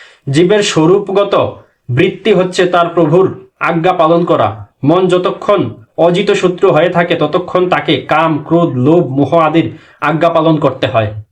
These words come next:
কিন্তু মন যখন বশীভূত হয়,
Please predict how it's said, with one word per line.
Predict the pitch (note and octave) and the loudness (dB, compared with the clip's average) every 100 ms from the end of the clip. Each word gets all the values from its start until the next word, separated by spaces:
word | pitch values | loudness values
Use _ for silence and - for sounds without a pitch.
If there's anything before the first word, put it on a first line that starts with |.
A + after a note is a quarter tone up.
| _ _ _ _ _ _ - | _ _ _ _ _ _ -2
কিন্তু | E3+ F3 | 0 2
মন | D#3+ E3+ | 2 2
যখন | F#3+ G3 G3 E3 | 0 0 0 0
বশীভূত | D#3+ G3+ F3+ F3+ | 0 2 2 2
হয়, | F3 D#3 C3 | 0 0 -2